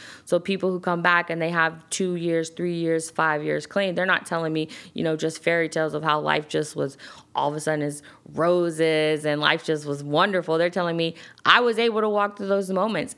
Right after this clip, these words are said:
and I learned how to help other people walk through those moments. And I've built a community, I've built a support system, and I've built myself up to be able to say, "I can handle whatever gets thrown my way," whether that's through my own resiliency, my spirituality,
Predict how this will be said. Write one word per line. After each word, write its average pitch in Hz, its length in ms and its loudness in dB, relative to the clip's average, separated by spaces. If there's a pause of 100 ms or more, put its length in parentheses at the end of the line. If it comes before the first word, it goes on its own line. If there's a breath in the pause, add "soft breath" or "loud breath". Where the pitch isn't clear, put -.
and 226 380 2
I 180 140 6
learned 190 280 -2
how 175 140 0
to 175 80 0
help 180 200 0
other 214 180 2
people 180 260 -4
walk 151 260 0
through 156 160 -4
those 147 200 -2
moments. 147 360 -4
And 165 100 2
I've 160 200 -2
built 208 200 2
a 190 80 -2
community, 156 640 -2 (260 loud breath)
I've 156 240 2
built 196 180 2
a 190 60 0
support 165 440 -4
system, 160 460 -4
and 160 120 2
I've 151 220 0
built 180 200 0
myself 165 540 -2
up 156 220 0 (240 loud breath)
to 196 140 -2
be 180 260 -2
able 170 260 2
to 165 100 0
say, 165 300 -2
"I 160 120 6
can 175 200 -6
handle 156 460 -2
whatever 156 720 0 (200 loud breath)
gets - 260 -2
thrown 156 300 -2
my 147 160 0
way," 147 240 0
whether 151 280 -2
that's 147 340 -2
through 156 360 0 (260 loud breath)
my 151 160 0
own 165 260 -2
resiliency, 160 720 -2
my 143 180 -2
spirituality, 151 1200 -2